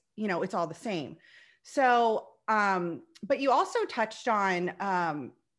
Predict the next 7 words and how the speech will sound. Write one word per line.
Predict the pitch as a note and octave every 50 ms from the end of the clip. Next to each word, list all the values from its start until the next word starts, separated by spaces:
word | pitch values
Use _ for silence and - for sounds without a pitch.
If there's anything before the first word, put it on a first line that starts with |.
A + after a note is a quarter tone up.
| _ E3+
the | - F#3
church | F#3+ - - A#3+ A3 F#3 D#3+ E3 - - -
just | G#3+ G#3 - -
in | G#3 F3+
general, | E3+ E3 G3+ G3 G3+ G3+ F#3+ F3 F3
not | F3 F#3 F#3+ F#3+ G3+ G3+ - -
really | G3 G3 F#3+ F#3 F3 E3 D#3 D3 -